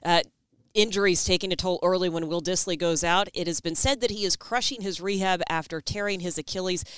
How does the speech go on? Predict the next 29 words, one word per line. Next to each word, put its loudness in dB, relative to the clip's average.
It'll 4
be -6
great 2
to -4
see 0
him -6
out 2
there -6
in -6
a -6
full -6
year, 0
and -2
I 2
think -2
the 0
Seahawks 2
also 2
know -2
what -2
they 4
have 0
in -4
Jacob 0
Hollister. 2
Yeah, 6
I, 0
he -6
was -4